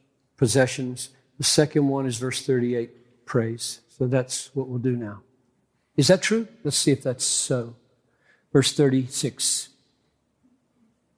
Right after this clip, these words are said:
What does it profit a man to gain the whole world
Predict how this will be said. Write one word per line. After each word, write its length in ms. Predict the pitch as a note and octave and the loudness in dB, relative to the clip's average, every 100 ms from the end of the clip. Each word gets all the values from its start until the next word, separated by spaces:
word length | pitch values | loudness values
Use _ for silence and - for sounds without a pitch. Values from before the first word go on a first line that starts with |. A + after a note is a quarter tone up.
| _ _ _ - | _ _ _ 6
What 100 | A3 | 8
does 120 | F3+ | 8
it 120 | F3+ | 4
profit 400 | - D#3+ C#3 C3+ | 4 4 4 0
a 40 | |
man 460 | C#3 C#3 C#3+ D#3+ D#3 - - _ _ _ _ _ _ _ _ _ _ _ _ | 0 0 -2 -2 -2 -8 -20 _ _ _ _ _ _ _ _ _ _ _ _
to 120 | - C3 | 2 4
gain 320 | C#3+ D3 D3 | 4 2 0
the 100 | C3 | -4
whole 260 | C3 C3 | -4 -4
world 540 | A#2+ B2 C3 C#3 C3+ | -4 -6 -4 -4 -4